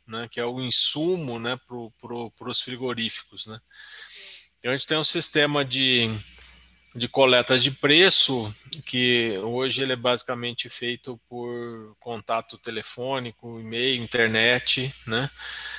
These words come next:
Então, a gente tem uma, equipes grandes, né, em va-, cada uma, cada equipe tomando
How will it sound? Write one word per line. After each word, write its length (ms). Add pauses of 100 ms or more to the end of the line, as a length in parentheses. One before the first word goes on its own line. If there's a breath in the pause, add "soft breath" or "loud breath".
(120)
Então, 440
a 100
gente 220
tem 120
uma, 140
equipes 680
grandes, 720
né, 240
em 160
va-, 280
cada 260
uma, 320 (100)
cada 200
equipe 380
tomando 720